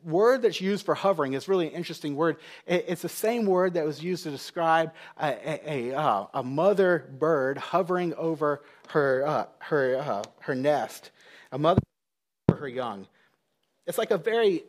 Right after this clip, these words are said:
intimate image. And so you have God and the Spirit of God mentioned here in the creation account. And then what we see is God creating through the Word. Now, this is gonna get a little bit weird, and it's gonna feel like I'm just,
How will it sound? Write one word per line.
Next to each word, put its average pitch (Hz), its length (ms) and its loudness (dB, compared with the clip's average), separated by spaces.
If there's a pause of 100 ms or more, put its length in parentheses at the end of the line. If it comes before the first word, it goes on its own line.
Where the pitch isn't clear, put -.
(100)
intimate 175 720 0
image. 139 520 -4 (320)
And 185 100 -4
so 240 80 2
you 226 120 4
have 196 140 2
God 190 280 2
and 233 80 2
the - 40 -4
Spirit 185 280 2
of 151 120 0
God 147 280 2
mentioned 170 320 -4
here 160 280 2
in 156 140 -4
the 147 80 -4
creation 160 400 -4
account. 139 440 -2
And 165 100 -8
then 202 200 2 (280)
what 180 120 2
we 175 120 2
see 202 240 -2
is 135 220 -2
God 185 340 2
creating 175 800 -2 (800)
through 226 200 4
the 208 120 6
Word. 175 400 4 (580)
Now, 143 80 2
this 175 140 4
is 196 100 -2
gonna 208 160 4
get 202 140 6
a - 20 4
little 190 200 4
bit 175 180 4
weird, 160 320 4
and 135 120 -2
it's 131 120 -6
gonna 151 100 -2
feel 156 220 0
like 131 240 2
I'm 120 140 -2
just, 123 220 -4